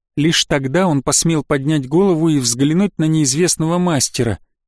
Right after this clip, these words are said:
Это был глубокий старик с длинной бородой, в ярких белых одеждах.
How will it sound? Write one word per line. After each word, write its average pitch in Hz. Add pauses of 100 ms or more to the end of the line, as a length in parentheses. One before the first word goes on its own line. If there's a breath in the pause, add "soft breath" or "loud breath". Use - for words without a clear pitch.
(640)
Это 147
был 156
глубокий 147
старик - (280)
с 113
длинной 160
бородой, 139 (400)
в 123
ярких 156
белых 151
одеждах. 135